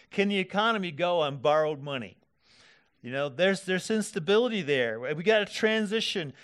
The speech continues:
in our country's leadership. How is that gonna affect me? What's that gonna look like?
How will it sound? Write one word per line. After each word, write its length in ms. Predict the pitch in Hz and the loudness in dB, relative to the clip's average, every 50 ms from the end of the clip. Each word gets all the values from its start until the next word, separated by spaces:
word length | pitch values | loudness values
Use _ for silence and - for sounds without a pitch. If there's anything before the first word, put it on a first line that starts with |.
| - - - | -20 -10 -6
in 160 | 175 185 190 | -4 0 0
our 100 | 190 185 | 0 0
country's 560 | 185 - - 202 208 208 - - 214 190 156 | 0 0 -2 -2 -2 -2 -4 -6 -6 -6 -6
leadership. 540 | 156 180 202 220 214 226 185 - - 135 - | -4 -4 -4 -2 -4 -4 -6 -4 -6 -6 -4
How 220 | - 175 214 240 | -2 0 2 2
is 100 | 240 220 | 2 2
that 240 | 202 233 233 233 226 | 2 2 2 2 2
gonna 240 | 226 214 208 202 190 | 0 -2 0 0 0
affect 420 | 180 - - 214 214 208 214 196 | -2 -2 0 -2 -2 -2 -4 -8
me? 240 | 175 202 240 262 185 | -8 -6 -4 -4 -4
What's 280 | 135 139 190 196 - - | -4 -6 -6 -8 -8 -8
that 280 | _ 208 214 240 247 | _ -4 -4 -4 -4
gonna 200 | 226 208 170 147 | -6 -4 -4 -4
look 320 | 143 139 131 135 131 - 120 | -4 -4 -6 -8 -8 -10 -6
like? 340 | 123 117 104 98 - - | -4 -4 -4 -4 -6 -10